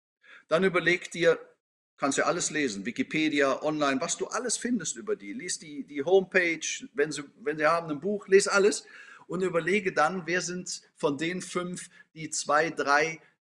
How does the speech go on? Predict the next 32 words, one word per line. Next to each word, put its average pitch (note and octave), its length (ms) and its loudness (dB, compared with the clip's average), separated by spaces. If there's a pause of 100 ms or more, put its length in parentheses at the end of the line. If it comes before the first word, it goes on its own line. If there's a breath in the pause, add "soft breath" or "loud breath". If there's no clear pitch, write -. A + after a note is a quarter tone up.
(180)
von B2 200 -6
denen D3 220 -4
ich C3+ 180 -8
gerne C3 300 -2
lernen A#2+ 580 -2
wollte, B2+ 500 0
weil G2+ 140 -2
sie G#2+ 120 -6
mir G#2+ 140 -2
sympathisch B2 640 -6
sind F3+ 200 -12
und D3+ 100 -18
weil C#3 140 -6
ich C3+ 160 -8
ihnen A#2+ 200 -10
vertraue. - 540 -12 (640)
Und B2 120 0
weil C#3+ 140 6
es D3 160 0
mir C3+ 280 4
Spaß - 640 -4
machen A2+ 360 -4
würde, F#2+ 340 -2 (200 loud breath)
von G#2 220 -4
denen F#2+ 260 -2
zu - 160 -6
lernen. D2 380 -8 (160 soft breath)
Und D#3 120 -4
dann A2+ 120 4
nimm C3 120 2
Kontakt D#3+ 460 -8
auf. - 320 -16